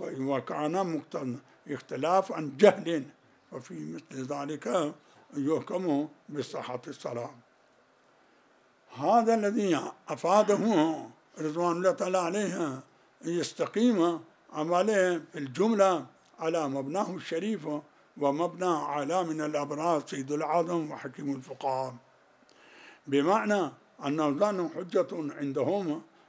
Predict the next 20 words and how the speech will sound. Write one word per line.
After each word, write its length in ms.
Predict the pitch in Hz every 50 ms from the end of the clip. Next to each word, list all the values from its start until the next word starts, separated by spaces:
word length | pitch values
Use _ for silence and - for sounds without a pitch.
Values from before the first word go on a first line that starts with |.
| _
من 220 | - 147 156 170 170
أي 360 | 170 175 202 214 202 170 151
طريق 720 | 139 - 151 147 156 151 - - 220 214 165 143 143 151 160 - - _ _ _
حصل 420 | - - 135 120 - 156 131 117 - - _ _ _ _ _ _ _ _ _ _ _ - _ _ _ - -
في 100 | - 156
الجانب 680 | 151 135 123 - - 131 127 143 160 156 151 135 123 147
القبلة، 480 | 139 127 - - 143 127 123 117 - - - - _ _ - - _ _ _ - - _ _ _ -
ولكن 640 | 127 131 156 170 160 135 - - 214 214 190 -
تأتي 440 | - 233 214 220 208 - 240 208 180
معضلة، 720 | 151 151 185 208 196 175 190 196 208 202 185 185 185 170 143 135 - _ _ _ _ _ -
هذا 420 | 143 147 165 185 220 220 185 - - - 147 -
كيف 340 | - 202 247 277 247 - 208 214 208 180 160 175 175 - _ _ _ _ _
هذا 400 | - 135 151 185 196 208 208 196
يحصل 760 | 170 151 156 165 156 - - - 220 214 220 208 165 135 131 127 - - - - _
أثناء 520 | - 151 127 - - 190 214 233 220 202
الصلاة 460 | 196 180 - - 190 196 214 214 202 180
تبدل 580 | - - - 165 147 175 170 139 147 151 147
بالظن؟ 480 | 139 131 139 127 127 135 135 131 127 120 - _ _ _ _ _ _ - - - - - _ -
وبما 680 | 135 147 143 143 170 175 196 233 247 226 202 175 175
أن 380 | 175 175 175 175 156 127 117